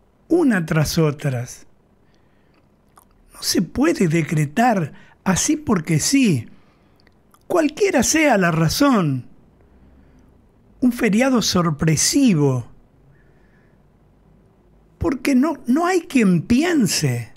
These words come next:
no tienen capacidad. Había cirugías programadas, había que reprogramar exámenes,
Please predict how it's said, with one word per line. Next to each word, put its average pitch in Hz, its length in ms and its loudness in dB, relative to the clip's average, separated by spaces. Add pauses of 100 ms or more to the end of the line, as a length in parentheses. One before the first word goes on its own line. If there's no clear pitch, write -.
(140)
no 302 140 -2
tienen 349 380 -2
capacidad. 185 1400 0 (3500)
Había 269 760 0 (600)
cirugías 262 640 0
programadas, 180 1200 0 (2250)
había 294 420 2
que 240 120 -2
reprogramar 202 840 0
exámenes, 165 1160 0